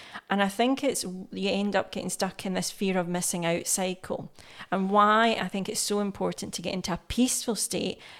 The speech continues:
is to remember you cannot muck up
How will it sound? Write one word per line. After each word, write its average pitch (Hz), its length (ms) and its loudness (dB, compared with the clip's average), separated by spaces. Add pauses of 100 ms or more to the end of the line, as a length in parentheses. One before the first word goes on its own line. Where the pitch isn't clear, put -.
(220)
is 208 160 2
to - 180 -2
remember 190 800 2 (380)
you 202 300 2
cannot 208 560 4
muck 180 400 4
up - 340 4